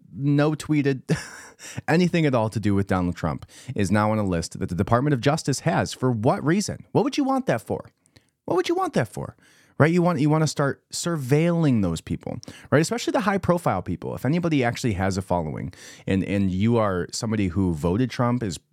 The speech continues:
follows Trump, tweets Trump, likes his posts, anything at all, you know, because very easily you could just take an Excel spreadsheet, which I'm sure somebody did over at the Department of Justice,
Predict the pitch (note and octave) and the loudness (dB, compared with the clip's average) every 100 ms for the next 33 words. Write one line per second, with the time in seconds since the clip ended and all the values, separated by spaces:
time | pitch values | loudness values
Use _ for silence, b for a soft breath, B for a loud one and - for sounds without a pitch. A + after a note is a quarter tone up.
0 | - - - - G#2+ C3 B2+ - B2+ A#2 | -14 -12 -8 -2 0 0 -2 -2 -2 0
1 | A#2+ - - - C3 B2+ - - B2 A#2 | -2 -8 -14 -2 2 2 -2 -2 0 0
2 | F#2+ G#2 A#2+ - A#2+ - A#2 A#2 - - | 0 0 0 -4 -4 0 0 0 -6 -2
3 | D3+ D#3+ D3+ G#2 A2 E3+ B B B B | -2 0 0 0 0 -4 B B B B
4 | C3+ G#2 B2 B2+ C#3 D#3 G#2 A#2+ G#2+ F2 | 2 2 0 0 2 2 2 0 0 0
5 | E2+ G2 F#2 F#2 - _ B B B - | 0 0 0 -2 -4 _ B B B 0
6 | A#2 G#2 F#2+ G#2 F#2 - G2 - D#2 F2 | 2 2 0 -4 -4 -2 -2 -2 -4 -2
7 | G2 G2 - D3 A2 - - A#2+ A2 F2 | -2 0 0 2 0 -4 -4 0 0 0
8 | D#2+ F#2+ E2 D#2 D#2+ D#2 C#2+ - E2 C#2 | 0 0 0 0 0 -2 -2 -4 -2 -2
9 | D2+ - F#2+ F#2+ C#2+ - | -4 -2 -2 -2 -6 -8